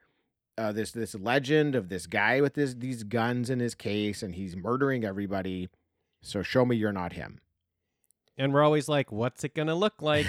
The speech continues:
Speaker 2: when he opens the
Speaker 1: <laughs>
Speaker 2: case? What's it gonna be?" So I like this.
Speaker 1: Yeah, and then I like that he pulls out a guitar, and
Speaker 2: Yeah.
Speaker 1: they upped it in this one because it's not that there's guns in the case. It's that the
Speaker 2: Yeah.
Speaker 1: guitar itself is a machine gun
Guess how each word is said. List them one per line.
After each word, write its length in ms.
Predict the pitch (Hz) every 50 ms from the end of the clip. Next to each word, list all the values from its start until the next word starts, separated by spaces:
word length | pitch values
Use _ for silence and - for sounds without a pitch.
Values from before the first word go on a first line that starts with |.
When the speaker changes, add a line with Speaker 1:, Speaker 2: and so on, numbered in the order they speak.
| -
Speaker 2:
when 120 | 120 117 123
he 100 | 113 113
opens 320 | - 143 120 156 156 151
the 80 | - 214
Speaker 1:
<laughs> 60 | -
Speaker 2:
case? 560 | - 226 220 202 190 180 175 170 160 - -
What's 180 | - 127 120 -
it 100 | 165 -
gonna 220 | - 185 190 202
be?" 540 | 202 196 233 220 208 190 175 170 165 165 160
So 160 | 143 - -
I 100 | 123 117
like 240 | 117 113 107 98 -
this. 240 | - - - - - _ _ _ _ _ _ _ _ _ _ _ _ _ -
Speaker 1:
Yeah, 180 | 160 185 175 143
and 100 | 143 151
then 80 | 170
I 60 | 165
like 240 | 143 135 143 156 151
that 140 | - 139 123
he 200 | 123 127 120 113 _ _ -
pulls 260 | - 131 139 139 117
out 180 | 131 127 120 117
a 40 |
guitar, 640 | 98 98 - - 120 156 143 107 90 92 95 98 - _ _ _ _ _ _ _ _ _ _ _ - -
and 260 | 123 123 117 117 117
Speaker 2:
Yeah. 20 |
Speaker 1:
they 160 | 107 123 127
upped 240 | 139 165 175 - -
it 200 | 98 92 95 - _ _ _ _ _ _ -
in 140 | 117 117
this 200 | 110 113 104 -
one 200 | - 110 110 117
because 520 | 117 120 113 - 127 120 117 110 98 87 - _ _ _ _ _ _ _ _ _
it's 220 | - 127 - - 135
not 220 | 135 139 151 -
that 160 | - 143 -
there's 240 | - 135 123 113 - 95
guns 380 | - 117 117 123 127 123 113
in 100 | 117 113 104
the 80 | 92
case. 540 | - - - 131 117 85 82 82 - - - _ _ _ _ _ -
It's 140 | 123 113
that 140 | 147 151 -
the 80 | 156 147
Speaker 2:
Yeah. 80 | 143 143 156
Speaker 1:
guitar 260 | 127 127 143 147 139
itself 500 | 117 - - - 156 160 156 139 - - -
is 120 | 139 117
a 60 | 117 120
machine 440 | 120 117 - - - 147 151 147
gun 380 | 139 117 95 85 85 82 80 80